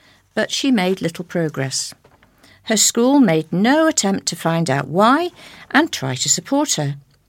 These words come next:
She left without qualifications, but a few years later obtained a good honours degree. Another, given up by,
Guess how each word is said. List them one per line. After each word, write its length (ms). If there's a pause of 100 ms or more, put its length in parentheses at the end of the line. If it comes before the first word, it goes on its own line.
(140)
She 220
left 340
without 460
qualifications, 1040 (580)
but 220
a 60
few 260
years 320
later 420 (260)
obtained 420
a 80
good 460
honours 320
degree. 460 (1080)
Another, 480 (460)
given 300
up 280
by, 280